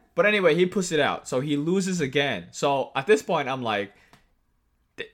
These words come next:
yeah, they're gonna lose this game. I'm literally like, "They're gonna lose this game. There's no way." They don't wanna win. They don't wanna win. Even the commentary in the game was like,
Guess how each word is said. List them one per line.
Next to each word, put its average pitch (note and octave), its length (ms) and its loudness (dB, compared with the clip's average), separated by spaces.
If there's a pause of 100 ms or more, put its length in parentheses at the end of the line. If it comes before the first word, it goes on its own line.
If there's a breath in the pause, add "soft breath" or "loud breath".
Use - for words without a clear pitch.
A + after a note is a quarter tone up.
yeah, D#3+ 180 4
they're E3+ 160 4
gonna E3+ 140 0
lose D3 140 -2
this A2 100 -12
game. G2+ 220 -6
I'm F3 260 2
literally G#3+ 260 8
like, G3 200 2
"They're F#3+ 100 0
gonna F#3 160 -2
lose F3+ 180 -4
this F3 140 -6
game. F3 260 -2
There's E3 200 -2
no E3+ 160 0
way." E3+ 240 2
They E3+ 160 2
don't G3+ 160 4
wanna A3+ 180 4
win. G#2+ 340 -2
They C#3 120 2
don't G3 180 2
wanna A#2 180 0
win. G#2 360 -6 (240 soft breath)
Even F3+ 200 -2
the A3 100 -2
commentary F3 840 0
in C#3 100 -8
the C3+ 80 -6
game C#3+ 260 -4
was A#2 180 -6
like, G2 340 -4